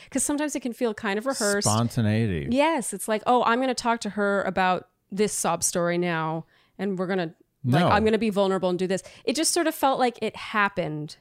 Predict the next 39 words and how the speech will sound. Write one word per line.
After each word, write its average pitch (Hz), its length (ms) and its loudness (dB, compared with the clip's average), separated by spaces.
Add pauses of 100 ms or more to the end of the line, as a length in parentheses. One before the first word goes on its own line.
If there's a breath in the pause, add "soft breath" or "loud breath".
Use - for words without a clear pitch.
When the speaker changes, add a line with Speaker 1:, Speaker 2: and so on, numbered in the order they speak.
Speaker 2:
I 117 80 0
agree. 104 320 0 (340 soft breath)
Speaker 1:
It 254 120 2
was 254 180 4
lovely. 170 480 0 (100)
Speaker 2:
Mm-hmm. 123 240 -2 (340)
Speaker 1:
We 247 120 2
get 254 100 4
a 247 60 2
montage 262 640 4
of 208 160 0
other 240 200 4
one-on-one 220 480 4
time, 226 640 0
including 226 560 0
Hunter 220 400 0
watching 196 400 2
Katie 190 400 0
read 185 260 2
his 202 480 -2 (680 soft breath)
letter 190 560 0
to 95 140 2
her. - 80 0
Speaker 2:
Amazing. 78 600 -4 (180)
It's - 120 -4
always, 135 260 4
it's - 180 -6
always 143 300 6
a 127 220 0
Speaker 1:
The - 60 -4
Speaker 2:
good 117 220 4
sign 101 400 2
when 87 120 0
you 90 80 0
get 92 160 0
thrown 90 260 0
into 87 220 -2
a 85 40 -2
montage. 90 680 -2